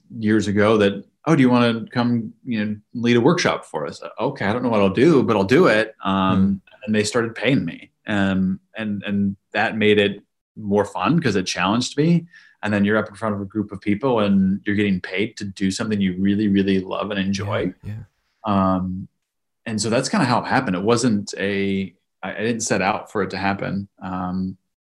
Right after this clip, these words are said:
Speaker 1: now I am, I'm trying, you know, rebuilding that portfolio,
Speaker 2: Yeah.
Speaker 1: but, um, back then it was, it just kinda happened.
Speaker 2: Oh, that's really cool. 'Cause, 'cause I, I, I'm here, you know, and, like,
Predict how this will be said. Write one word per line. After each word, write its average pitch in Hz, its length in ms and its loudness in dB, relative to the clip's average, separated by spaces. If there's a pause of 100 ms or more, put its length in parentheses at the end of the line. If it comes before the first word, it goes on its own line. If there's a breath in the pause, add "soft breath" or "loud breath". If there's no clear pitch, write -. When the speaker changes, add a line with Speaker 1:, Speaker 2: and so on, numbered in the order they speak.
(600)
Speaker 1:
now 120 280 2
I 104 80 4
am, 95 140 2
I'm 98 100 2
trying, 104 260 -2
you 104 60 -2
know, 92 100 0
rebuilding 104 600 2
that 90 180 0
portfolio, 98 640 -2
Speaker 2:
Yeah. 95 140 -2
Speaker 1:
but, 90 260 0 (180)
um, 95 460 -12
back 98 200 0
then 117 120 2
it 104 80 2
was, 92 260 -2
it 98 80 -6
just 98 200 -8
kinda 92 140 -2
happened. 98 400 -4 (1160)
Speaker 2:
Oh, 104 280 -2
that's 104 240 -2
really 123 220 -2
cool. 95 640 -4 (260)
'Cause, 120 300 4
'cause 113 260 2
I, 131 200 2
I, 120 360 0
I'm 117 80 2
here, 156 320 2
you 117 140 2
know, 104 160 4
and, 101 120 0
like, 98 240 0